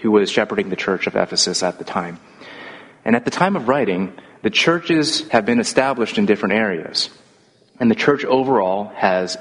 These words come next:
thrived and matured, but it has still depended a lot on the care of and the oversight directly from the apostles. And now we're nearing the end of the apostolic age. What does that mean?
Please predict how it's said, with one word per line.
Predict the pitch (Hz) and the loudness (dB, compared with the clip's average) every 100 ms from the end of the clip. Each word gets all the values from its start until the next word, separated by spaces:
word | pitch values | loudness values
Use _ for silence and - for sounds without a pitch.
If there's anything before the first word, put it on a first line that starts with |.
| - | -12
thrived | - 98 92 90 98 107 101 | -4 0 2 2 -2 -2 -2
and | 92 | -2
matured, | 90 - - 151 95 95 - - - - - | -2 0 2 2 2 -2 -8 -18 -20 -20 -6
but | 101 104 107 | 0 2 2
it | 113 | 2
has | 123 110 | 2 0
still | - 131 131 | 0 0 2
depended | 151 - - 120 104 92 92 | 2 0 0 2 4 2 2
a | 98 | 2
lot | 98 104 117 92 - - | 4 4 2 -2 -6 -6
on | 95 95 | -2 -2
the | 92 | -2
care | - 127 107 95 | -2 0 0 0
of | - 98 95 92 - - - | 0 2 2 -2 -6 -20 -6
and | 107 | 0
the | 101 | 4
oversight | 117 117 - 92 95 - - | 4 2 0 0 -2 -6 -4
directly | 104 107 107 107 | 4 4 4 -2
from | 98 92 | 0 0
the | 90 | 0
apostles. | 85 98 90 - 95 - - - - - - - - _ - | 0 -2 -2 -4 -4 -6 -10 -20 -20 -20 -20 -20 -20 _ 2
And | |
now | 120 160 107 101 101 - - _ - | 2 4 0 -2 -4 -12 -20 _ -2
we're | 104 101 - | 2 2 0
nearing | 127 113 110 101 92 | 2 4 4 2 -2
the | - 110 | -2 -2
end | 110 87 87 - - | -2 -2 -10 -14 -10
of | 87 | -4
the | 95 | -2
apostolic | 92 - - 90 78 | -2 -4 -4 -4 -4
age. | 92 87 - - - _ _ _ _ _ _ _ _ - | -6 -6 -10 -16 -20 _ _ _ _ _ _ _ _ -4
What | 120 | 2
does | 113 104 | 2 2
that | 92 | 0
mean? | 95 85 | -4 -6